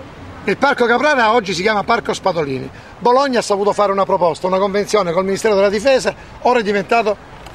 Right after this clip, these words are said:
zona verde di tutti i cittadini. Prima era impossibile mettere piede. E allora,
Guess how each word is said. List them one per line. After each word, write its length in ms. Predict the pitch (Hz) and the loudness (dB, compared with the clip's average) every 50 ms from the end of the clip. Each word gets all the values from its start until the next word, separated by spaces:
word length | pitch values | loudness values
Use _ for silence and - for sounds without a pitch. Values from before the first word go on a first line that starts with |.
| - 170 | -6 -2
zona 260 | 151 208 208 185 180 | 0 0 2 2 2
verde 380 | 175 214 240 247 240 214 254 | 2 2 0 0 -2 -4 -8
di 100 | 202 165 | -8 -6
tutti 200 | 165 190 185 - | -6 -6 -8 -8
i 20 | 160 | -8
cittadini. 480 | 160 160 - 160 147 135 127 127 127 - - | -8 -6 -6 -6 -6 -6 -8 -10 -12 -12 -8
Prima 260 | - 226 247 226 214 | -6 -4 -2 0 0
era 120 | 196 185 180 | 2 2 0
impossibile 560 | 170 - - 175 - - 285 240 220 196 190 | -2 -4 -6 -8 -6 -6 -6 -4 -2 -2 0
mettere 300 | 180 180 - - 165 139 | -2 -2 -2 -4 -6 -6
piede. 300 | 135 135 - - - - - - - - - | -6 -10 -14 -14 -14 -16 -16 -16 -16 -8 -2
E 60 | - | 0
allora, 360 | 233 254 240 202 165 156 147 | 0 2 2 2 2 0 -2